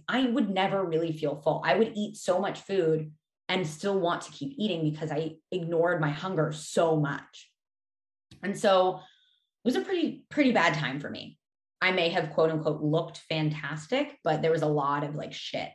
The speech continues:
in my head that was not good. And I, I mean, things, you know, I felt cold all the time. I had no sex drive. I would wake up in the middle of the night hungry all the time, really not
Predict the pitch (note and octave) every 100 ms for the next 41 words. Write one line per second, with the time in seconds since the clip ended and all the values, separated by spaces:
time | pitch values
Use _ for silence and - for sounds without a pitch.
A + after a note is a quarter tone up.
0 | - C#3+ C#3 D3+ C3 C#3+ G#3 A#3+ - _
1 | _ D#3+ D#3 D3+ D3+ C#3 B2 - D3 B2
2 | - - _ _ _ F3 E3 D#3+ D#3 D#3
3 | _ _ - F#3+ F#3+ F3+ F#3 F3 D3+ F3
4 | E3 D#3 D3+ A#2+ - - G3+ F#3 E3+ E3+
5 | D#3+ E3 E3 D#3+ - D3+ B2+ C3+ D3+ E3
6 | E3 D#3+ D#3 - D#3 D3+ D3 D3 D3 _
7 | _ _ _ E3 E3 D#3 D#3 D3+ E3 D#3
8 | D#3 D#3 E3 D#3 D3+ C#3 - - G3 F3+
9 | E3 D#3+ D#3 E3 D#3+ D#3 D#3 D3+ F3 F#3
10 | G3 F#3 D#3+ D3+ D3 C3+